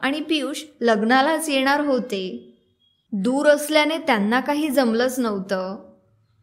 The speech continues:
"चल श्रेयस, रेडी आहेस ना एंगेजमेंटला? प्रिया, मनवाला आणतेस का?" शिव प्रियाला आवाज देत होता.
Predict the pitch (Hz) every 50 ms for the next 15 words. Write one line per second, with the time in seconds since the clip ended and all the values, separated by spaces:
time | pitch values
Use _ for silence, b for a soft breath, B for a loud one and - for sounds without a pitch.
0 | _ _ _ _ _ _ _ _ _ _ _ _ _ _ - - 302 277 302 330
1 | 320 - - 339 339 330 330 320 311 320 - - - - - 247 214 233 226 226
2 | 262 285 285 269 262 277 320 330 320 320 359 339 311 277 247 240 262 285 277 277
3 | 294 294 294 285 294 302 302 339 403 480 - - - - - _ _ _ _ _
4 | _ _ _ _ _ _ _ _ _ _ _ - - 294 294 339 349 359 349 294
5 | - - - - 262 262 262 254 277 302 311 320 330 330 311 302 302 311 330 339
6 | 330 330 - 339 330 320 277 233 233 - - - - _ _ _ _ _ _ _
7 | - - - - 349 370 370 370 359 247 220 214 220 226 233 254 294 302 - 220
8 | 208 208 214 220 247 277 254 233 269 269 269 269 269 247 226 202 - 202 190 190
9 | 190 190 196 - -